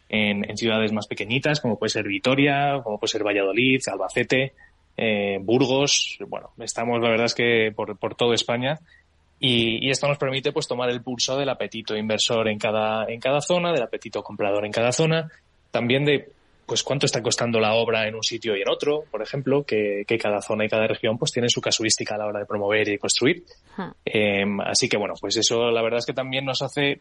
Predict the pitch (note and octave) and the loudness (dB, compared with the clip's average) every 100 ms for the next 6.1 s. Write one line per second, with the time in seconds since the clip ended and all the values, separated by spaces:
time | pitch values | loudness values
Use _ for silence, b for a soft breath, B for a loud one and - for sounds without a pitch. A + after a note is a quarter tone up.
0 | - - - A#2+ A#2 A2+ B2 A#2+ B2 A#2+ | -10 -10 -8 -4 0 0 0 -2 -2 0
1 | B2+ - B2 A#2+ A#2+ A2+ C3 B2+ A#2 B2 | 0 -2 -2 -2 0 -2 -2 -4 -2 -2
2 | A#2 A#2+ A2+ - B2+ B2+ B2 - B2 B2 | 0 0 -2 0 0 2 0 0 -2 -2
3 | A#2+ A#2 - A#2+ A2 - A#2 G#2+ A2 A#2 | -2 -2 -4 -4 -4 -4 -4 -4 0 0
4 | F#2 G#2 B2 B2+ A#2+ G#2+ G#2 A2 A2+ A2+ | -2 -6 -10 -6 -4 0 2 2 2 -2
5 | A2+ G#2 A2 A2+ A2+ A2 A#2 B2+ D3+ - | -4 -6 -2 0 2 2 2 2 0 -2